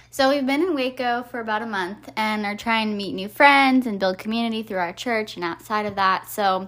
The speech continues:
one way we've gone about doing this is hosting an open-ended Bible study to people at Harris Creek, our church. And we put this,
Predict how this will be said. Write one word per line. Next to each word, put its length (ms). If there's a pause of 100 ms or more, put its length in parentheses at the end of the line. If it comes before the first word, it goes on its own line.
(140)
one 180
way 120
we've 160
gone 200
about 280
doing 240
this 260
is 80
hosting 420
an 100
open-ended 600
Bible 280
study 340
to 80
people 340
at 220 (480)
Harris 220
Creek, 260
our 140
church. 440
And 220
we 80
put 260
this, 380